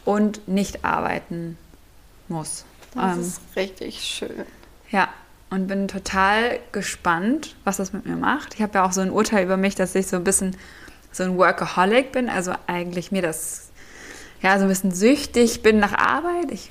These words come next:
Speaker 1: mag einfach total gerne arbeiten und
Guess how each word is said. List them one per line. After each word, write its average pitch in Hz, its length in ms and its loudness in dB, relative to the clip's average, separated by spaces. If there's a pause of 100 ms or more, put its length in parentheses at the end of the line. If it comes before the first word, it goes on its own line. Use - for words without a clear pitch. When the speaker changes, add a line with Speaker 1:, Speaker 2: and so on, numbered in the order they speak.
Speaker 1:
mag 214 500 0
einfach 208 220 0
total 208 460 -2
gerne 214 340 -2
arbeiten 240 720 -4 (180)
und 208 460 -4